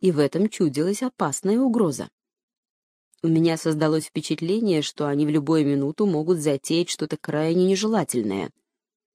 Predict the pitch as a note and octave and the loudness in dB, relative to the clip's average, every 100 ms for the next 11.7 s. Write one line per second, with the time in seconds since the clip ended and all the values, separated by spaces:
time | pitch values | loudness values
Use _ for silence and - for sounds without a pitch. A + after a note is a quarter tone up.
0 | _ _ - D3+ - D3+ - E3 E3 - | _ _ -8 -6 0 -2 2 2 0 -2
1 | - A#3 D3 C#3+ D#3 D#3 D3 - - C#3+ | -4 -2 0 0 2 2 2 2 -2 -2
2 | _ _ _ D#3 D3+ A#3+ - A3 - F#3+ | _ _ _ -2 0 -2 0 -2 0 -4
3 | - - D3+ D3+ G3+ A#3 F#3 E3 C3+ - | -2 -6 -2 -2 0 2 2 2 2 -2
4 | E3 E3 D#3+ - D#3+ D#3 D3+ C#3+ D3 - | -4 0 -2 2 2 2 -2 0 0 0
5 | D#3+ - - F3+ A#2+ D#2 _ _ _ _ | -2 0 2 4 2 -2 _ _ _ _
6 | _ _ _ G#3 G3 A3+ B3 - - B3+ | _ _ _ 0 2 2 -2 -6 -6 -4
7 | C#4 A3+ G3 E3 D#3+ A3+ A#3 _ - F3+ | -2 -2 -2 -4 -4 -2 -2 _ 2 2
8 | D#3 D#3+ - D#3 E3 E3 D3 D3+ C#3+ C#3+ | 2 -2 -4 -2 2 2 2 2 2 0
9 | - G3 F#3 D3 C#3 - D#3+ F#3+ D4 - | 0 0 2 0 -4 -2 0 0 -2 -10
10 | - E3 - D#3+ F#3+ G#3 D#3+ D3 - D3+ | -4 -4 -2 -2 0 0 -2 -4 -2 2
11 | E3 E3+ E3 A3 D#3 - - | 2 0 -6 -6 -8 -10 -20